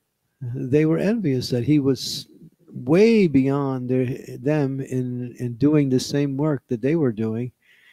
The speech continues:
And he was getting recognition. He was getting a lot more, uh, opportunities for advancement. He was getting bigger pay. So we see that in the material world, you know, people become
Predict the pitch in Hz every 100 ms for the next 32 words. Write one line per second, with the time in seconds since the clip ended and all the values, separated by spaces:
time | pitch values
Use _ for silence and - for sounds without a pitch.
0 | _ - 127 147 143 135 139 139 139 135
1 | 131 127 127 135 113 131 135 - 139 135
2 | 127 120 113 123 120 123 117 113 _ _
3 | _ _ - 120 123 127 131 123 127 120
4 | 117 - _ _ _ _ _ 120 120 131
5 | 135 131 123 151 135 127 127 117 117 110
6 | 110 127 139 - 135 135 131 - _ _
7 | _ - 131 113 127 123 113 127 127 117
8 | - 135 135 135 131 - _ _ _ _
9 | _ _ _ _ _ _ _ _ _ _
10 | - 160 156 156 156 - 190 151 135 131
11 | 131 131 131 147 139 131 131 143 123 117
12 | 113 - _ _ _ _ _ 127 117 -
13 | 135 - 120 120 120 127